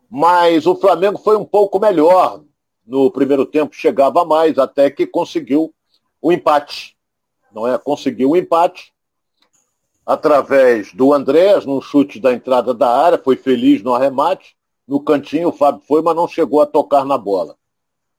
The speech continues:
O jogo ali cresceu um pouco, aí terminou o primeiro tempo, veio o segundo tempo e logo no início, numa bobeada de marcação da defesa do Fluminense, o Gabigol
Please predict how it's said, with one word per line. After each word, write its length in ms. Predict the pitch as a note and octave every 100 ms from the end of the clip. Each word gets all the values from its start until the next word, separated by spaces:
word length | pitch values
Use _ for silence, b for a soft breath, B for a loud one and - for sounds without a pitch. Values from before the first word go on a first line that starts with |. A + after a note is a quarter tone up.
| _
O 120 | - A3+
jogo 340 | A3 B3 G#3+
ali 220 | G3 A3
cresceu 440 | - A#3 - - G#3+
um 60 |
pouco, 340 | - F#3+ - F3+
aí 140 | G3+
terminou 440 | - G3+ F#3 F#3
o 40 | F3+
primeiro 340 | F3 F3+ G3+
tempo, 300 | - A3 G#3+ -
veio 160 | A3
o 40 | A3
segundo 380 | G3+ G3 G#3 -
tempo 340 | A3 A3+ A#3
e 40 |
logo 320 | A3+ A3 G#3 G#3
no 100 | G#3+
início, 640 | G3 G#3+ - A#3 A#3 A3 _ _ _ _ _ _ _
numa 180 | D3+ F#3
bobeada 540 | F3+ D3 D#3 D3+ C#3
de 80 | C#3
marcação 640 | C#3+ - D3+ B2+ - C#3+
da 120 | B2+ C3+
defesa 460 | C3+ - C#3+ C3+
do 140 | C3+ B2+
Fluminense, 760 | E3+ F3+ G#3+ G3 G#3 - - _ _ _ _ _ _ _ _ _ _ _ -
o 100 | D#3+
Gabigol 680 | F3 D3 B2+ C#3 A#2+ G#2